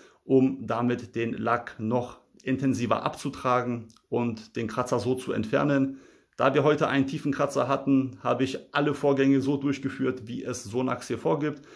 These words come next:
damit wir uns mal anschauen, wie das Ganze funktioniert. Und das Endergebnis haben wir ja vorhin gesehen. Deswegen so viel zu diesem Video hier mit dem Kratzer-Entferner-Set von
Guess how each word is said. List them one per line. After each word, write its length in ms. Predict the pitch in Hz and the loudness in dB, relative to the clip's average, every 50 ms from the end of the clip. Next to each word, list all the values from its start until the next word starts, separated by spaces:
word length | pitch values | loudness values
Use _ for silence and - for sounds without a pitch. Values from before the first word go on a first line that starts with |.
| - - _ | -20 -18 _
damit 300 | - 120 123 127 123 127 | 0 2 2 2 2 2
wir 80 | 135 123 | 2 0
uns 160 | 135 127 131 | 0 0 0
mal 140 | 127 120 - | 0 0 0
anschauen, 440 | 127 120 - - 123 120 117 107 | -2 -2 0 2 2 2 2 0
wie 60 | 135 135 | 2 2
das 160 | 131 123 - | 2 2 2
Ganze 240 | 127 123 104 123 117 | -2 -4 -2 -4 -6
funktioniert. 640 | - 127 117 - - 120 123 135 139 139 139 - - - - - - - - _ _ _ | -4 -4 -4 -4 -2 0 2 2 2 2 0 -4 -14 -20 -20 -20 -20 -20 -20 _ _ _
Und 560 | - 113 113 117 113 113 110 - - - _ _ | 2 4 4 6 4 2 -4 -6 -10 -20 _ _
das 140 | - 104 101 | -10 -8 -6
Endergebnis 840 | 104 110 107 110 104 113 110 110 110 107 107 104 107 - - - | -4 -2 0 0 0 0 -2 -2 0 -2 -2 -2 -2 -6 -10 -6
haben 200 | - 95 101 98 | -4 -2 -2 0
wir 80 | 101 101 | 0 0
ja 120 | 101 101 | -2 -2
vorhin 400 | 98 - 101 90 92 92 95 92 | -4 -4 -8 -6 -6 -6 -6 -4
gesehen. 480 | 92 104 95 110 110 95 - - - _ _ - - - - - - _ - | -4 -4 -2 0 -2 -2 -2 -6 -12 _ _ -20 -20 -20 -20 -20 -14 _ 4
Deswegen 580 | 175 185 180 - 151 143 135 120 113 107 101 | 4 4 6 4 2 2 4 4 4 2 2
so 200 | 92 101 156 185 | 2 4 2 2
viel 360 | 175 - 190 170 170 165 165 | 2 2 0 2 4 2 2
zu 440 | 165 - - - 156 151 147 139 139 | 0 -2 -6 -4 -4 -4 -4 -4 -6
diesem 420 | 127 104 - 147 139 110 135 123 127 | -8 -6 -4 -4 -2 2 0 0 0
Video 280 | 160 180 165 170 160 | 0 -2 0 -2 -2
hier 420 | - - 156 156 147 139 139 135 123 | -2 0 0 2 4 4 4 2 2
mit 200 | 127 139 135 - | 0 0 0 2
dem 140 | 143 135 - | 2 2 2
Kratzer-Entferner-Set 1600 | - - 147 143 - - 147 135 131 - - 131 117 - - 156 139 139 135 131 135 - - 127 123 120 123 - - - - _ | 2 0 -2 -2 0 0 2 2 2 0 -2 -4 -6 -4 0 2 2 2 2 0 -2 0 0 2 2 2 0 -4 -14 -20 -20 _
von 560 | - _ - - 131 127 123 123 120 117 107 | -20 _ -2 2 2 4 4 2 -2 -6 -8